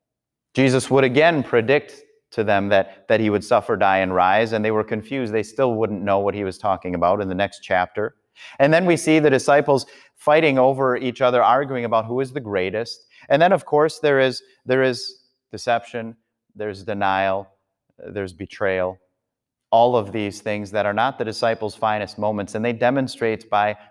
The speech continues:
by their very actions and words, they weren't ready to really grasp what had happened on the, the Mount of Transfiguration. And yet through it, God had given his disciples just enough, a glimpse to tide them over when they would witness his suffering and death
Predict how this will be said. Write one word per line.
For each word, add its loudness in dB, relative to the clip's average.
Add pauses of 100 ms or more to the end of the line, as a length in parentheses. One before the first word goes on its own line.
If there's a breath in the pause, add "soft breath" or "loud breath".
by -2
their 0
very 2
actions 0
and -4
words, -4 (340 soft breath)
they -10
weren't -4
ready 0
to -8
really -2
grasp -4
what -4
had -8
happened -6 (240)
on -6
the, -12 (100)
the -14
Mount -2
of -10
Transfiguration. -6 (920)
And 0
yet 0
through 2
it, -2
God 2
had -8
given -2
his -4
disciples -4
just -4
enough, -2 (560)
a 2
glimpse 2
to -4
tide 0
them 2
over 0
when -2
they -4
would -4
witness -4
his -8
suffering -4
and -6
death -2